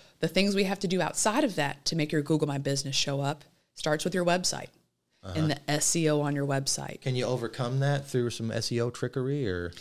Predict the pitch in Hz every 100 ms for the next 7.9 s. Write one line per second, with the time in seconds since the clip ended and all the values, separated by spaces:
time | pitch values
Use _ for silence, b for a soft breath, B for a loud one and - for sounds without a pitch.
0 | B B B B 254 240 220 233 240 -
1 | - 160 165 127 151 180 - 160 175 165
2 | 156 165 190 160 139 156 156 160 147 170
3 | 143 - 156 143 151 147 139 139 127 -
4 | 151 156 165 175 170 196 220 220 - -
5 | _ - 208 190 196 165 131 - 151 165
6 | 160 131 131 127 131 131 156 143 - -
7 | 127 123 - 139 131 - 139 127